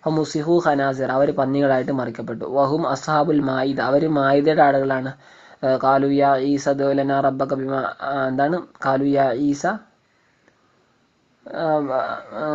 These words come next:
എന്നിട്ട് അൻസിൽ അലൈനാ മാഇദത്തം മിനസ് സമാഇ എന്നൊക്കെ ആയത്തുണ്ടല്ലോ. അവൻ മായിദത്തിനെ ഭക്ഷണത്തളിക ഇറക്കി തരണേന്നൊക്കെ പറഞ്ഞ് ദുആ ചെയ്തിട്ട്,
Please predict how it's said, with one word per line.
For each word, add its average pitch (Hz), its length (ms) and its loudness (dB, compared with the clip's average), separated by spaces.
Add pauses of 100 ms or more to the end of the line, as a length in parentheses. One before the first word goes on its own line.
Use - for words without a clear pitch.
(120)
എന്നിട്ട് 143 260 2
അൻസിൽ 156 360 0
അലൈനാ 151 520 2
മാഇദത്തം 147 640 -2
മിനസ് 147 240 0
സമാഇ 147 260 2
എന്നൊക്കെ 151 240 2
ആയത്തുണ്ടല്ലോ. 135 520 2 (420)
അവൻ 131 200 0
മായിദത്തിനെ 139 500 2
ഭക്ഷണത്തളിക 143 640 0
ഇറക്കി 139 240 0
തരണേന്നൊക്കെ 139 540 2
പറഞ്ഞ് 139 320 2
ദുആ 135 180 4
ചെയ്തിട്ട്, 139 440 -4